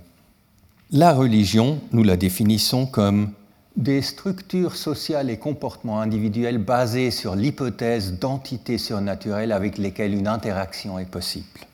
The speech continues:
Des structures sociales et comportements individuels basés sur l'hypothèse d'entités surnaturelles avec lesquelles une interaction est possible. Ainsi, nous disons que la religion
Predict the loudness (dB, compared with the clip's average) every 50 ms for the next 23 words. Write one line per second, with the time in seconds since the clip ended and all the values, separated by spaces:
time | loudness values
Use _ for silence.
0 | _ _ _ _ _ -20 -20 -20 -20 -20 -20 -20 -20 -20 -20 -20 -20 -20 -20 -20
1 | -20 -20 -20 -20 -20 -20 -18 -4 -2 0 0 0 -2 2 2 2 2 2 2 2
2 | 4 4 2 2 0 -2 -2 -2 0 2 2 2 2 0 0 0 -2 -2 -2 -2
3 | -6 -4 -4 -2 -2 0 0 -2 -2 -2 -2 -2 0 0 0 0 2 2 2 2
4 | 2 2 -2 -2 -2 -2 -2 0 0 -2 0 -2 -4 -4 -2 -2 -2 -2 -2 -2
5 | -2 -2 -2 -2 -2 -6 -8 -8 -8 -8 -6 -8 -8 -8 -8 -10 -8 -8 -4 -4
6 | -2 -2 -2 -4 -6 -6 -4 -4 -4 -4 -4 -6 -6 -4 -6 -6 -4 -4 -4 -6
7 | -6 -6 -6 -8 -8 -8 -10 -12 -12 -12 -12 -12 -12 -12 -12 -14 -12 -12 -12 -12
8 | -12 -14 -18 _ -20 -20 -16 -16 -14 -14 -14 -16 -16 -18 -20 -20 -20 -20 -20 -20
9 | -20 _ _ _ _ _ 2 4 6 6 6 4 4 4 4 4 2 2 2 4
10 | 4 4 2 4 4 4 2 2 2 2 2 4 4 4 4 4 4 2 2 2
11 | 2 2 0 0 -4